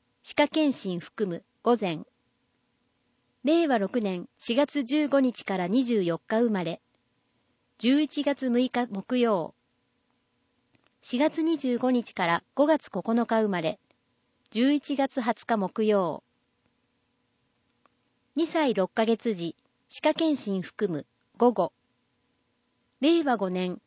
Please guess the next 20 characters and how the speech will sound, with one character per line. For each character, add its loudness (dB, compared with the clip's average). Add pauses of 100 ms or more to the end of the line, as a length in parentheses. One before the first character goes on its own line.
(140)
四 -2
月 2
二 2
十 0
二 -2
日 -4
か -4
ら -2 (360)
五 4
月 -2
八 2
日 0
生 2
ま -2
れ。 -2 (840)
十 2
一 -2
月 -2
六 0
日 -2